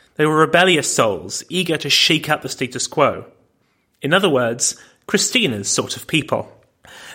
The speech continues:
They gave her an in into Vatican business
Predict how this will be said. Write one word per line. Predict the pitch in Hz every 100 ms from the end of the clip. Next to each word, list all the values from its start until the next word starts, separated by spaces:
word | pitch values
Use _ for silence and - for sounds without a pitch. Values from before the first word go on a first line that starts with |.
| -
They | 190 226
gave | 214 202 196
her | 151 135 135
an | 135 139 - -
in | 156 131 113 -
into | - 131
Vatican | 131 123 - 127 123
business | 123 123 104 87 -